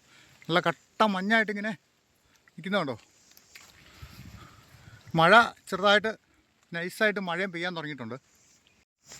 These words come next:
അപ്പം നമുക്ക് വണ്ടി ഇവിടെ വെച്ചിട്ട് ഈ കാണുന്ന വഴിയെ മുകളിലോട്ട് പോകാം കേട്ടോ.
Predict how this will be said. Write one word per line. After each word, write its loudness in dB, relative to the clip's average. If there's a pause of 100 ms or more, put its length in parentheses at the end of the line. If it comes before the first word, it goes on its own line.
(1500)
അപ്പം 4
നമുക്ക് 8
വണ്ടി 6
ഇവിടെ 0
വെച്ചിട്ട് -4 (960)
ഈ 4
കാണുന്ന 8
വഴിയെ 0
മുകളിലോട്ട് -4
പോകാം -2
കേട്ടോ. -6